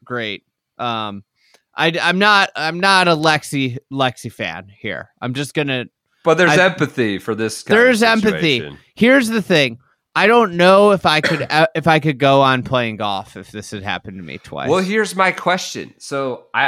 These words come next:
Speaker 2: honestly thought, I, I, I disagree with you. I thought this one was, I, I felt like opened up for her. And, and of course it was bad there. Fourteen, seventeen three putt, bad. Uh, and it feels like
Speaker 1: This
Speaker 2: I,
Speaker 1: is
Speaker 2: I hate doing the play-by-play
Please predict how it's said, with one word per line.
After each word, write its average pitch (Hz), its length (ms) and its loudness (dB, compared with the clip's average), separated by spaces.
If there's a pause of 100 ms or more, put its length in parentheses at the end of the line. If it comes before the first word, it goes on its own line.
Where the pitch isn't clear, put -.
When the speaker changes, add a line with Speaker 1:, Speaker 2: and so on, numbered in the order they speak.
(120)
Speaker 2:
honestly 139 320 -6
thought, 95 240 -4
I, 120 320 -2
I, 98 260 -4 (140)
I 104 80 -8
disagree 98 440 -10
with 78 160 -14
you. 73 140 -14
I 80 80 -10
thought - 220 -12
this 95 200 -14
one 82 200 -12
was, 73 320 -18 (1200)
I, 95 300 -4
I - 20 -6
felt 117 260 0
like 98 160 -6
opened 90 320 -8
up 80 180 -8
for 71 200 -14
her. - 300 -16
And, 87 220 -8
and 85 280 -12
of 98 200 -16
course 95 360 -8
it 95 40 -14
was 82 160 -14 (540)
bad 76 360 -6
there. 73 180 -12
Fourteen, 90 500 -10
seventeen 98 560 -8
three 87 160 -12
putt, 76 300 -12 (340)
bad. 60 320 -10 (800)
Uh, 101 260 0
and 139 120 4
it 147 100 0
feels 208 280 0
like 220 100 2
Speaker 1:
This 254 160 2
Speaker 2:
I, 196 80 2
Speaker 1:
is 262 160 -2
Speaker 2:
I 185 220 2
hate 208 360 4
doing 208 260 4
the 202 80 2
play-by-play 185 920 2